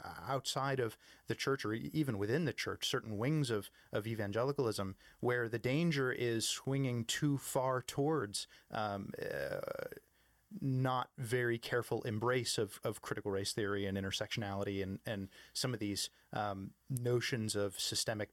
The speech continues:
power and privilege that come with it and get bound up with race. There's kind of this full-orbed embrace of it, and there's no real, there's no real questioning it. Well, there,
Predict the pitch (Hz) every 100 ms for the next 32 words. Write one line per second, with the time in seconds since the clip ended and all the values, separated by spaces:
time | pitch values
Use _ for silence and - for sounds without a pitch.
0 | - 127 120 117 104 101 131 117 104 98
1 | - - - 113 113 120 110 110 - 110
2 | 117 110 - 104 113 - - - 120 113
3 | - 120 104 - - - - 156 139 131
4 | 127 123 110 104 107 123 156 - 101 92
5 | 104 107 120 110 107 - - 104 101 117
6 | 104 98 - 135 - 98 - - - 135
7 | 160 185 151